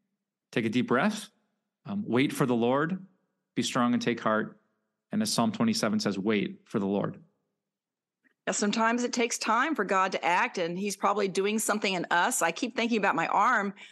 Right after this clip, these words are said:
Speaker 2: I've had so many people pray over my arm, and I believe in healing, and I've, I've
Speaker 1: Mm.
Speaker 2: been a part of, uh, supernatural healings, and, and, uh, people, I mean, a woman in Israel pray-, who I did not know prayed over my arm in the elevator. I mean, I had, I've had a lot of people, but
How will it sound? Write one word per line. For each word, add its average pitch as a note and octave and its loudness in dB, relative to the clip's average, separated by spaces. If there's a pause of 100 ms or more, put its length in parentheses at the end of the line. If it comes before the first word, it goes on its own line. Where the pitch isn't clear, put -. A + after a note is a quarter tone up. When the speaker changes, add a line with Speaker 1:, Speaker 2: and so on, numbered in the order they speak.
(160)
Speaker 2:
I've A3 0
had A3 0
so A3+ 0
many C4 2
people A3+ 0
pray A3+ 0
over A3 0
my F3 2
arm, A3 2
and F#3 0
I G#3 2
believe G#3 0
in F3+ -2
healing, G#3+ 0
and E3 0
I've, F3+ 0
I've F3 0
Speaker 1:
Mm. F#3 -6
Speaker 2:
been F#3 0
a D#3+ 0
part G3+ 0
of, F3 -2
uh, B2+ -2
supernatural F#3 0
healings, G#3+ 0
and, C#3+ -2 (420)
and, E3+ 2
uh, E3+ 2
people, E3+ 0
I D3 2
mean, E3 2
a D#3+ 4
woman G3 0
in F3 -2
Israel G3+ 0
pray-, F3+ -4 (160)
who F3 0
I D3 0
did G#3+ -2
not F#3 0
know G3 0
prayed G3+ 0
over G3 0
my F3+ 2
arm F#3 0
in F#3 -2
the E3+ 0
elevator. F#3 0
I F#3+ 2
mean, G#3 0
I F#3+ 2
had, G#3 0 (100)
I've G#3+ 0
had A#3+ 0
a G3 -4
lot G#3 2
of A3+ -6
people, D4 -4
but E3 -4